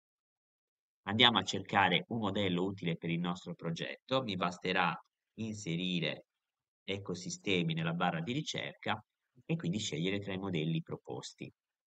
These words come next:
Una volta scelto il modello, dovrò anche scegliere una slide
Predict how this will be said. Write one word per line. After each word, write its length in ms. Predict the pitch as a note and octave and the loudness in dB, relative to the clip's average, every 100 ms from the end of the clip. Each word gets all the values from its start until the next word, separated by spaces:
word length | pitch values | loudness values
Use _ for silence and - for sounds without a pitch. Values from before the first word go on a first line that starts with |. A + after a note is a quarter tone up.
| _ _ _ _ | _ _ _ _
Una 220 | - G3 | 4 8
volta 260 | B2 D3+ E3 | 10 8 6
scelto 320 | - A#2+ A#2 | 2 2 2
il 60 | F#2+ | 2
modello, 480 | F2+ F2 C#2+ D#2+ A#2+ | 2 2 0 0 2
dovrò 280 | F3+ E3 | 4 4
anche 200 | F#2 G#2 | 2 2
scegliere 560 | C#3 - E2+ F2 F#2 F#2 | 0 2 2 4 4 2
una 280 | - D3 C3+ | 0 0 0
slide 760 | B2+ G2 F2 D2+ D2+ F#2 A#2 | -2 -2 0 2 0 0 0